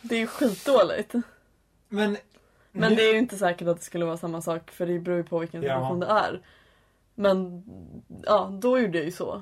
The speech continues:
Speaker 1: Så att vi får se, liksom.
Speaker 2: Men det är ju därför man ska gå i så här, eh, eller som när man gör lumpen och, och sådär, eller om man går i självförsvarskurs eller något. Det är ju för att du ska slippa tänka och ta ett beslut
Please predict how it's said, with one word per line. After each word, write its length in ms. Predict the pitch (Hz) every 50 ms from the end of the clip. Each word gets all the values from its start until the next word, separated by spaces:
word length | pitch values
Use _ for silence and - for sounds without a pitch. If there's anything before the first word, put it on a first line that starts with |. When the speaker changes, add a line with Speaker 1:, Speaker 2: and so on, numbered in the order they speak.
| - _
Speaker 1:
Så 140 | - -
att 160 | 185 175 - -
vi 260 | 185 170 175 196 190
får 80 | 202 190
se, 300 | - 269 247 214 - 95
liksom. 460 | - 196 - - - - 220 277 254 - - - - - -
Speaker 2:
Men 100 | 170 175
det 60 | 180
är 60 | 196 196
ju 60 | 185
därför 400 | 165 165 156 147 - - - 226
man 200 | 233 247 240 220
ska 200 | - - - 185
gå 300 | 175 156 151 147 143 143
i 60 | 135
så 120 | - - 139
här, 600 | 123 123 123 123 120 117 117 113 120 120 120 120 - - - _ _ _ -
eh, 480 | - 135 131 127 123 123 123 117 117 147
eller 160 | 147 156 160
som 180 | - 165 160 151
när 80 | 151
man 160 | 151 151 151
gör 100 | 151 143 143
lumpen 500 | 160 170 170 175 - - - 180 170 156
och, 460 | 143 135 135 - - 151 135 131 139
och 80 | 123 -
sådär, 360 | - 147 123 120 117 117 117
eller 360 | - 147 147 139 139 131 127
om 140 | 143 135 131
man 340 | 131 131 123 120 120 120 123 123 -
går 280 | - 135 143 131 127 127
i 240 | 123 123 123 -
självförsvarskurs 1300 | - - - 143 135 127 120 - - 120 - - 135 135 127 120 120 - - - - 170 165 - - -
eller 140 | 147 143 135
något. 300 | 123 120 117 117 - - - - - - _ -
Det 180 | 147 147 165 -
är 180 | 143 151 175
ju 160 | 190 220 214 160
för 260 | - - 143 127 123
att 140 | 127 127 -
du 80 | 135 123
ska 140 | - 143
slippa 320 | 123 - - 143 127 - 120
tänka 540 | 120 - - 175 170 139 120 120 - 170 175
och 160 | - - -
ta 120 | - 131
ett 100 | 127 123
beslut 680 | 123 127 123 - 190 185 165 113 107 - - - -